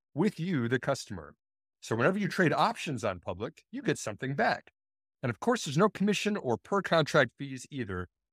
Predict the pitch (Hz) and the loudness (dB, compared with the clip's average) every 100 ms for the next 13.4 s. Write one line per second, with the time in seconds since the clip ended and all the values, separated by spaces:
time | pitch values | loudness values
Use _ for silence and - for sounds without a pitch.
0 | - 113 107 - 175 135 - 262 254 294 | -6 -4 0 2 2 0 -2 -8 -6 -8
1 | 285 233 - 247 160 - 131 113 113 147 | -6 -6 -4 -2 -2 -2 -4 -2 0 2
2 | 156 - 151 120 147 147 147 147 - _ | 0 0 -6 -2 -2 -2 -2 -2 -4 _
3 | _ 127 113 101 95 151 185 - 170 156 | _ -4 0 0 2 2 2 2 2 2
4 | 156 - 117 127 - 107 110 120 - 104 | 2 -2 -6 -6 -6 0 2 0 -2 -10
5 | - 127 92 80 90 - _ _ - 104 | -8 -6 -6 -8 -14 -16 _ _ -16 -12
6 | 95 - 190 202 135 110 101 202 247 214 | -12 0 2 2 0 -2 2 2 4 4
7 | 165 165 170 147 147 - - 127 117 - | 4 4 4 4 4 0 -4 -2 -2 -6
8 | 104 82 - - _ _ _ - 127 185 | -12 -14 -20 -20 _ _ _ 0 4 4
9 | 190 214 226 - 135 131 113 175 156 - | 4 4 2 0 0 0 2 2 2 0
10 | 127 - - 214 220 - - 175 160 - | 0 -2 -4 -2 -2 -6 -4 0 2 0
11 | 175 165 160 - _ _ 113 107 131 214 | -4 -6 -8 -18 _ _ -6 0 4 4
12 | - 139 127 127 123 104 98 180 - 185 | 2 -4 -4 -8 -10 -14 -6 -6 -4 -6
13 | 175 156 123 | -2 2 4